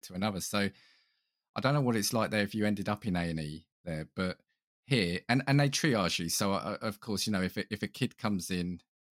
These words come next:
and is in a serious way, they're gonna prioritize the kid. And if you've got someone who's life-threatening injuries, they're gonna, they're gonna prioritize that.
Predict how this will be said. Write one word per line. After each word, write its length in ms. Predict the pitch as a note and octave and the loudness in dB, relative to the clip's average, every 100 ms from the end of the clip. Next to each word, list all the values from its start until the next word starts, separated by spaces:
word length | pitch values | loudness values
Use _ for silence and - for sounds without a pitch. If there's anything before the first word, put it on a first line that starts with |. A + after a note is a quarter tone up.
| - | -8
and 120 | F#2 | -4
is 180 | F2+ F#2 | -4 -4
in 60 | |
a 40 | F2+ | -8
serious 320 | - F2+ - | -4 -6 -4
way, 120 | F2 | -4
they're 160 | E2 F#2 | 0 0
gonna 240 | F2+ F2 | 0 -4
prioritize 680 | - - F2+ E2+ - E2 D#2 | -6 -2 0 0 -4 -8 -8
the 60 | D#2+ | -12
kid. 360 | - - D#2 - | -8 -6 -6 -2
And 300 | F2 E2+ E2 | 0 0 -2
if 100 | E2+ | -8
you've 100 | F#2+ | -8
got 120 | - | -6
someone 240 | - G2 | -4 -2
who's 180 | F2 E2 | -2 -4
life-threatening 720 | F#2 D#2+ - E2+ D2+ E2+ D#2+ F2+ F#2 | -4 -6 -6 -10 -10 -10 -14 -8 -2
injuries, 400 | F2+ - E2 - | -2 -2 -8 -2
they're 100 | F#2+ | -2
gonna, 320 | F2+ F2 E2+ | 0 0 -2
they're 100 | F#2+ | -4
gonna 160 | F2+ E2+ | -6 -6
prioritize 540 | - F2 D#2+ - E2 | -6 -6 -6 -6 -10
that. 180 | E2+ D2+ | -8 -12